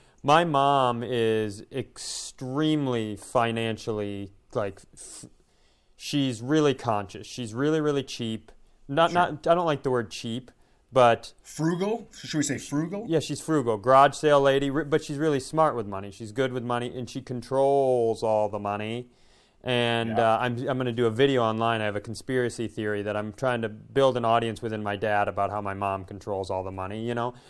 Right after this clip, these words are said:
Speaker 1: I'm really getting into conspiracy <laughs> videos, and I think I could really s-, get a, get, get an uprising in my family. But she, yeah, she controls
Speaker 2: Sure.
Speaker 1: all the money, but she, you know, all our cl-, our clothes were garage sale stuff, and all
Speaker 2: Yeah.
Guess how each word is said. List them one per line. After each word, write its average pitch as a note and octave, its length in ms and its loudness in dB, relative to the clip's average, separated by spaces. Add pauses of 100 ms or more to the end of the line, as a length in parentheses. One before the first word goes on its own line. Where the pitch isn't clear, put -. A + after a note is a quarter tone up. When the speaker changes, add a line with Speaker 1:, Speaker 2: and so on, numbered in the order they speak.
(180)
Speaker 1:
I'm C3+ 180 0
really E3+ 180 4
getting C#3 180 -2
into B2 160 -4
conspiracy A#2 600 -6
<laughs> G#2 100 -8
videos, - 420 -12
and - 120 -12
I A#2+ 60 -10
think B2+ 220 -8
I A#2 100 -4
could A#2+ 160 -10
really B2 280 0 (460)
s-, - 240 -10 (160)
get D3 140 4
a, C3+ 180 0
get, C#3 440 -4
get C#3 120 2
an B2+ 120 0
uprising A2 600 4
in G2+ 120 -8
my G2 140 -4
family. G#2 440 -8
But G#2+ 180 -6
she, - 140 -4
yeah, D3 220 4
she F3 180 -6
controls E3 420 -2
Speaker 2:
Sure. D3 60 2
Speaker 1:
all D3 60 4
the C#3+ 80 -4
money, C#3+ 140 -4
but C3+ 140 -4
she, D3+ 320 -2 (480)
you C#3+ 80 -4
know, D3 100 6
all C#3 180 6 (100)
our C3 160 -4
cl-, - 220 0
our C3 100 4
clothes B2 420 2
were B2+ 80 -2
garage A2 520 4
sale A2+ 240 0
stuff, G#2 580 0 (100)
and A2 460 -6
all B2 600 6
Speaker 2:
Yeah. G2 120 -4